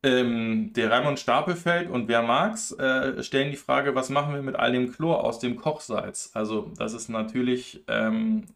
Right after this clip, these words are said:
äh, eine, eine sehr gute Frage, was man damit macht. Man schmeißt sie hoffentlich in den Pool rein, um den dann zu chloren. Nein, ich habe keine Ahnung. Also das, äh, da geht es genau um die Frage, was passiert mit den,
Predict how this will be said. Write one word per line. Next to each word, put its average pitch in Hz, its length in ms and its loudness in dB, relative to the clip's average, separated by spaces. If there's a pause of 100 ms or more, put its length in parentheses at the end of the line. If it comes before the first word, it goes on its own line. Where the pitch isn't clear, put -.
äh, - 120 -12
eine, 107 520 -8
eine 117 220 -2
sehr 147 220 2
gute 165 260 -2
Frage, 131 300 2
was 131 180 0
man 120 160 -2
damit 113 260 0
macht. 135 260 0
Man 117 100 -4
schmeißt 135 400 -2
sie 127 200 -2
hoffentlich 139 460 -4
in 127 80 -2
den 117 160 -2
Pool 160 300 0
rein, 127 260 0
um 113 180 -6
den 117 200 -2
dann 113 160 0
zu 110 140 -12
chloren. 123 360 2
Nein, 120 200 2
ich 113 100 -14
habe 120 200 -2
keine 135 280 0
Ahnung. 156 260 2
Also 113 160 -2
das, 131 280 0
äh, - 260 -6
da 123 240 4
geht 139 180 -2
es 135 140 -6
genau 123 340 2
um - 340 -4
die 120 120 -2
Frage, 120 420 2
was 117 260 2
passiert 135 560 0
mit 117 220 -6
den, 113 320 -4